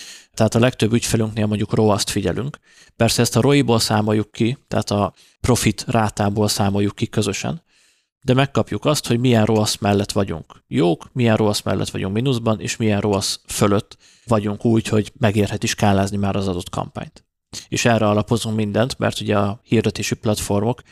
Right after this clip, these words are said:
ezt a mérőszámot tudják a legegyszerűbben követni. Tehát roast-t marketingesként használunk, amikor a kampányaink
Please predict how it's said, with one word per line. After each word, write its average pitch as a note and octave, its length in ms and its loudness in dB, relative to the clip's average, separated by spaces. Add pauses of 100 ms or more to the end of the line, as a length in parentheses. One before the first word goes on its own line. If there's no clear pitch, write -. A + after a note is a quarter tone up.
(240)
ezt - 260 0
a A2 40 4
mérőszámot G#2 640 2
tudják G#2+ 340 0
a A2 40 2
legegyszerűbben G2 640 0
követni. - 480 -10 (480)
Tehát - 180 0
roast-t D3+ 380 4
marketingesként G2+ 840 -2
használunk, G#2 600 -4 (500)
amikor G#2+ 380 0
a G#2+ 60 2
kampányaink G#2+ 1000 -2